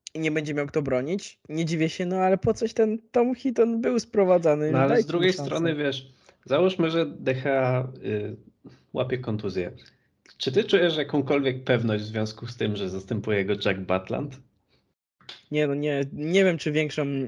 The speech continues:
Speaker 1: niż jakby go zastąpił Tom Hitton. Jak Tom Hitton za-, przychodzi do Manchester United, to wydawało mi się, że był lepszym bramkarzem niż dzisiaj jest Jack Butland.
Speaker 2: Też, ja tak, jak przychodził Tom Hitton, to ja naprawdę zakładałem, że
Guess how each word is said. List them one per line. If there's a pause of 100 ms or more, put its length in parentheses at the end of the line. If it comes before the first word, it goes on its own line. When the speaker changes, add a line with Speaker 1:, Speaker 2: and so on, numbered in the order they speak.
(100)
Speaker 1:
niż
jakby
go
zastąpił
Tom
Hitton. (340)
Jak
Tom
Hitton
za-,
przychodzi
do
Manchester
United,
to
wydawało
mi
się,
że
był (160)
lepszym
bramkarzem
niż (100)
dzisiaj
jest
Jack
Butland. (1300)
Speaker 2:
Też,
ja
tak, (1040)
jak
przychodził
Tom
Hitton,
to
ja
naprawdę
zakładałem,
że